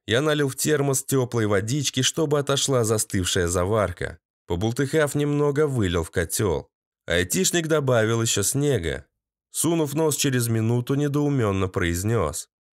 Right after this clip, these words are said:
"А что это такое плавает? Не похоже на чай". "Это мухоморы, друган, не боись".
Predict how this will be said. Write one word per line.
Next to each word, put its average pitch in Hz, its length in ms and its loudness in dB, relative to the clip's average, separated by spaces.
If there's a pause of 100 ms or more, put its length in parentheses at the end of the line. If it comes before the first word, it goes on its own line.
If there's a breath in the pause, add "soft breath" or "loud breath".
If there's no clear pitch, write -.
(160)
"А - 80 -2
что 196 260 2
это 170 140 -2
такое 151 320 0
плавает? 139 640 0 (100)
Не 98 360 -2
похоже 139 560 -2
на 160 160 0
чай". 127 400 -2 (520)
"Это 139 300 0
мухоморы, 135 640 2
друган, 117 560 0 (100)
не 98 140 -2
боись". 107 720 0